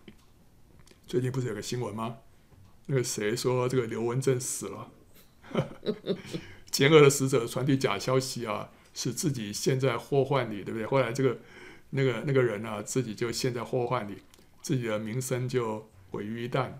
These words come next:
对不对啊？可靠的使者带来好消息啊，好消息就是福音啊，使人得到医治啊。忠信的使者叫差他的人心里舒畅，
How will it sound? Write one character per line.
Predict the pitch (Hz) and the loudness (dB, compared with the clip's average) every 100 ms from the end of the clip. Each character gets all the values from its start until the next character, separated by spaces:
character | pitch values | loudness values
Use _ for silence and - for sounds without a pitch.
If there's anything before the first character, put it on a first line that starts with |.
| - | -10
对 | 110 | -10
不 | |
对 | 113 175 | -10 -10
啊？ | 113 104 - - - - - - - | -12 -12 -18 -20 -20 -20 -20 -20 -4
可 | 151 | 0
靠 | 139 170 | 4 6
的 | 147 | 4
使 | 139 139 | 4 2
者 | 135 135 110 | 4 2 2
带 | 139 127 | 2 2
来 | 120 | 0
好 | - 107 | -2 -2
消 | 127 135 | 2 2
息 | 135 - 101 | 0 -6 -8
啊， | 101 - - - | -10 -16 -20 -16
好 | - 127 | -6 2
消 | 160 | 2
息 | 156 | 4
就 | 139 | 4
是 | 131 | 2
福 | - 107 | 2 -8
音 | 104 113 | -8 -8
啊， | 98 - _ - - | -10 -16 _ -20 -12
使 | - 123 | -8 -4
人 | 110 117 | -4 -4
得 | 120 | -6
到 | 101 127 | -6 -6
医 | 120 | -6
治 | 123 - 117 - - _ - | -6 -8 -8 -10 -16 _ -14
啊。 | 104 - - - - - - - - - - - - - - - | -14 -14 -20 -20 -20 -20 -20 -20 -20 -20 -20 -20 -20 -20 -20 2
忠 | 175 175 | 6 8
信 | 180 | 8
的 | 139 | 4
使 | 131 127 | 2 2
者 | 127 107 | 0 2
叫 | 131 | 2
差 | 127 143 131 | 2 0 0
他 | 139 | 0
的 | 123 | 0
人 | 101 104 | -2 -6
心 | - 139 | -4 -2
里 | 104 | -2
舒 | - 131 | -2 -4
畅， | 127 135 - | -4 -6 -8